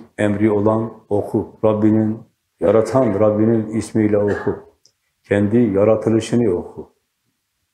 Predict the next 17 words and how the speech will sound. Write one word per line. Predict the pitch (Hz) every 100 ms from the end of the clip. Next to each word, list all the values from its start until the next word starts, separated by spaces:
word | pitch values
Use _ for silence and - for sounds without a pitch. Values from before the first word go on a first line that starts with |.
| _ _
Bütün | 110 107 131 107
varlığın | 104 101 101 101 110 104
yaratılışını | 95 104 107 - 104 - 113 113
oku. | 85 82 - 80 _ _
Ki | - 170 131 - _ _ _ _
Rabbin | 107 107 143 147
ekremdir. | 95 98 - - 123 90 - - _ _ _ _ _ _ _ _ _ _ _ _ _ _ _ _ _
Her | 151 170 123
ne | 107
varsa | 101 104 - 143 170 -
onun | 123 139 165 -
ikramidir. | 110 - 107 107 101 80 - _ _ _ _ _ _ _ _ _ _ _ _ _
Önce | 123 131 113 101
böyle | 104 127 180 -
iman | 107 113 107
etmemiz | 104 - 107 127 101
lazım. | 87 85 78